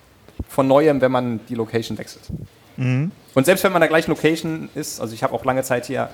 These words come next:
Speaker 1: in Berlin bei einer Firma gearbeitet, wir haben jedes Jahr eine Messe gehabt und haben die immer an der gleichen Stelle gehabt und es gab jedes Jahr andere Probleme. Die vom,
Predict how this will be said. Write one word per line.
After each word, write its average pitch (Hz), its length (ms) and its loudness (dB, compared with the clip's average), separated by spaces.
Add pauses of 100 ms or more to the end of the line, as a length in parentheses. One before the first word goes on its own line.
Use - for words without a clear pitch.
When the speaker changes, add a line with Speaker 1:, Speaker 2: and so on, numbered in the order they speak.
(360)
Speaker 1:
in 120 100 -4
Berlin 139 240 2
bei 135 80 6
einer 131 140 2
Firma 139 220 0
gearbeitet, 127 360 0
wir 117 80 2
haben 127 100 2
jedes 185 200 -2
Jahr 156 80 4
eine 131 80 2
Messe 175 240 2
gehabt 147 360 -2
und 113 120 -4
haben 110 120 -2
die - 140 -16
immer 196 160 4
an 170 80 2
der 156 60 0
gleichen 151 200 0
Stelle 143 200 -2
gehabt - 180 -4
und 127 60 -6
es - 100 -8
gab - 180 0
jedes 131 220 -4
Jahr 120 240 4 (640)
andere 139 280 4
Probleme. 101 400 -2 (560)
Die 139 80 2
vom, 170 160 4